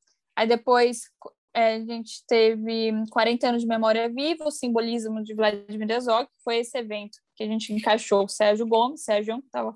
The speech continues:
falando aqui com vocês, a Clarice Herzog, o Ivo Herzog, é, enfim, um monte de,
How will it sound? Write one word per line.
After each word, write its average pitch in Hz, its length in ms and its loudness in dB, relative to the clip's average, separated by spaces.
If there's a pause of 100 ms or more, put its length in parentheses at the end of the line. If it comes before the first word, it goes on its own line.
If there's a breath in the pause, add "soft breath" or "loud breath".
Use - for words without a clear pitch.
falando 208 200 -2
aqui - 160 -20
com 208 200 -14
vocês, 254 500 -2 (540 soft breath)
a 214 200 2
Clarice 247 520 -2
Herzog, 240 480 0 (380)
o 220 100 -12
Ivo 277 280 -8
Herzog, 233 720 0 (560)
é, 190 160 -6
enfim, 233 400 -4
um 202 100 -2
monte 269 380 0
de, 254 800 -2